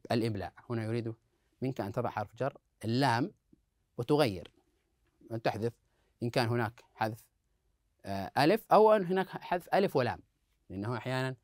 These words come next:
يكون حذف ألف ولام، مثل السماء، تقول: "للسماء لون زاهر"، هنا حذفت همزة الوصل، همزة الوصل، السماء هنا للسماء.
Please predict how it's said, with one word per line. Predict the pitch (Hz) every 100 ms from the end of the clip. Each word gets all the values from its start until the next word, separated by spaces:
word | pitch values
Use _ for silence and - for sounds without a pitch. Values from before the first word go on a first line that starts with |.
| _ _ _ _
يكون | 143 120
حذف | 127 120
ألف | 123 113
ولام، | 107 156
مثل | 190 196 - _ _ _
السماء، | 139 - 113 107 - _ -
تقول: | 131 147 151 151 _ _ _ -
"للسماء | 143 175 - 131 123 107 120 185 _ _ _ _ _ _ _ _ _
لون | 117 143 139 135 135 -
زاهر"، | 139 120 156
هنا | 143
حذفت | 127 117 113
همزة | 98 87
الوصل، | 82 73 - _ _ _ _ _ -
همزة | 92 87 95 _ _ _ _ _ -
الوصل، | 90 87 - 90 - -
السماء | 113 - 98 98 135
هنا | 151 107 85
للسماء. | 113 - - 90 80